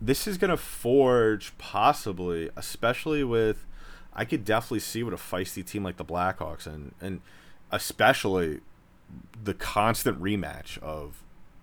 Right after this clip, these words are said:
the Stanley Cup final, you know, them seeing Dallas. This is gonna maybe forge some very intense rivalries throughout the season. And it's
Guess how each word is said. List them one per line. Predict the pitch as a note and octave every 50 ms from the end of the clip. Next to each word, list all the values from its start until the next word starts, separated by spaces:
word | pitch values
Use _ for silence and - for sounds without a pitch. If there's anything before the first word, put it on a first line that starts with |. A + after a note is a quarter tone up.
| - - -
the | -
Stanley | - - G2+ F#2 F2+ F2+ F2
Cup | - F2 D#2+
final, | - F#2 F#2 F#2 F2 D#2 D2 - -
you | C#2+ D2+
know, | D2+ E2
them | D#2+ E2+ F2 F2+ F2
seeing | F2 - - G2 F2 D#2
Dallas. | D2+ E2+ F2+ G2+ E2+ C#2 A1 - - - - - - - - - - - - - - - - - - - -
This | - F2+ G2+ A2+ A2+ -
is | D#3+ D3+ C3+
gonna | - D3+ C3+ A#2+ G#2+
maybe | G2 F#2+ F#2 G2 G#2 G#2+ A2+ G2+
forge | - - - G#2 G#2+ G2+ F#2+ -
some | - F#2+ F2 E2
very | D2+ D2+ D2+ E2+ F2+ F2+ F#2+ G2+ G2+ G2+ G2 G2
intense | F#2+ F2+ - - F#2 F#2 F2+ -
rivalries | F2+ F2+ F#2 F#2+ F2 D2+ D2+ D#2 D2+ -
throughout | - - F2 E2+ E2 -
the | - -
season. | - - F#2 F#2 E2 D2 D2 E2 - - - - - - - - - - -
And | F2 F2
it's | E2+ - - -